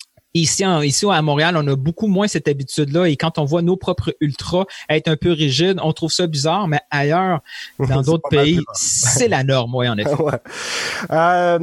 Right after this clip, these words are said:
Speaker 2: l'autre qu'on, l'autre ligue qu'on pourrait parler, euh, la quatrième, encore une fois, c'est très subjectif, mais j'irai avec l'Italie. Euh, il en reste deux, c'est soit l'Italie, soit la France. Euh, l'Italie,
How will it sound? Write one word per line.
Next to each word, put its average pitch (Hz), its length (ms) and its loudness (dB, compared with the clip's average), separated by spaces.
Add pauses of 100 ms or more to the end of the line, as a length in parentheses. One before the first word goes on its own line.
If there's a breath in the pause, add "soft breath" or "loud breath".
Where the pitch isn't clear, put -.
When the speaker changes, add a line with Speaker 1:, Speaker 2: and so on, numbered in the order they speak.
(240)
Speaker 2:
l'autre 202 220 0
qu'on, 202 240 4
l'autre 202 260 2
ligue 226 100 2
qu'on 190 120 2
pourrait 156 200 0
parler, 165 560 2
euh, 143 60 2
la 131 140 0
quatrième, 156 720 0
encore 123 320 0
une 117 100 -2
fois, 139 200 -4
c'est 117 100 -6
très 120 140 -4
subjectif, 123 760 -2
mais 131 240 2
j'irai 117 240 0
avec 147 240 0
l'Italie. 127 640 -2 (460 loud breath)
Euh, 120 960 2 (160)
il 165 120 0
en 147 120 2
reste 135 240 0
deux, 151 220 2
c'est 143 180 -2
soit 156 220 0
l'Italie, 147 420 0
soit 127 200 -2
la 113 140 0
France. 165 500 -2 (360 loud breath)
Euh, 123 220 2
l'Italie, 156 840 -2